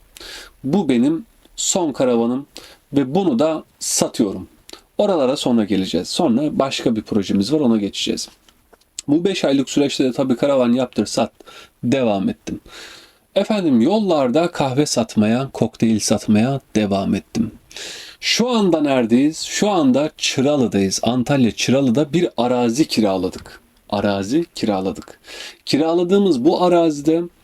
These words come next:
Baran kahve satışları, ben kokteyl sunumları yapıyorum.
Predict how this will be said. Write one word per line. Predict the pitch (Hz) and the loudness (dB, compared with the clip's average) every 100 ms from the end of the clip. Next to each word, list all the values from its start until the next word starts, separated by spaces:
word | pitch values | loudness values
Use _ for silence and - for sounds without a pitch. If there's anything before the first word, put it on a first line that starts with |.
| - _ - | -20 _ 0
Baran | 110 113 143 175 | 2 2 2 0
kahve | 165 117 110 165 | 0 -2 2 2
satışları, | - 175 180 - 170 175 180 _ - | 0 -2 -4 0 0 0 -2 _ -4
ben | 117 127 151 151 _ | 0 0 -2 -4 _
kokteyl | - 107 - 131 147 | -6 -6 0 2 2
sunumları | - 117 107 101 98 | 2 2 2 2 0
yapıyorum. | 92 - 110 - | -4 -6 -10 -10